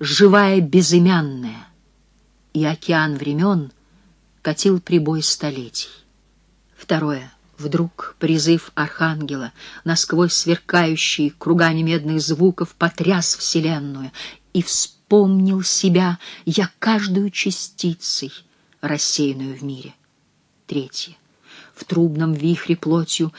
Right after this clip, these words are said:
и слевшие цвели в могилах кости, в земных утробах зашевелилась жизнь, и травы вяли, сохли деревья,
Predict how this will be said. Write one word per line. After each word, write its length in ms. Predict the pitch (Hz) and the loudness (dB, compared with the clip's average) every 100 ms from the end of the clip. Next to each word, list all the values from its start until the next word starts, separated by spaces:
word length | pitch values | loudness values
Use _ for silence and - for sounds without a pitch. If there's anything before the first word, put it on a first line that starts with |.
| - | -4
и 80 | 185 | 0
слевшие 560 | 180 170 185 175 - 180 | 0 2 2 2 0 0
цвели 380 | - 175 180 170 | 2 4 4 4
в 100 | 143 | 0
могилах 500 | 165 160 165 170 - | -2 -2 -4 -6 -10
кости, 600 | - 170 170 - - 156 _ _ - - | -2 -2 0 -4 -6 -10 _ _ -20 -2
в 60 | |
земных 420 | 170 196 190 202 208 | 6 6 8 4 2
утробах 680 | 185 208 214 180 165 - _ _ _ | 4 8 8 6 0 -6 _ _ _
зашевелилась 720 | - 160 185 190 185 185 180 | -2 0 2 4 4 4 2
жизнь, 540 | 170 143 151 147 139 139 _ _ _ - | -2 -4 -6 -8 -8 -12 _ _ _ -6
и 100 | 170 | -6
травы 640 | _ 175 180 180 165 147 | _ -2 0 0 0 -4
вяли, 540 | 135 165 185 180 143 - - - | -2 0 2 0 -2 -10 -20 -6
сохли 500 | - - 208 - 196 | 0 6 6 6 4
деревья, 680 | 180 202 190 185 165 135 135 | 6 6 6 6 4 -2 -12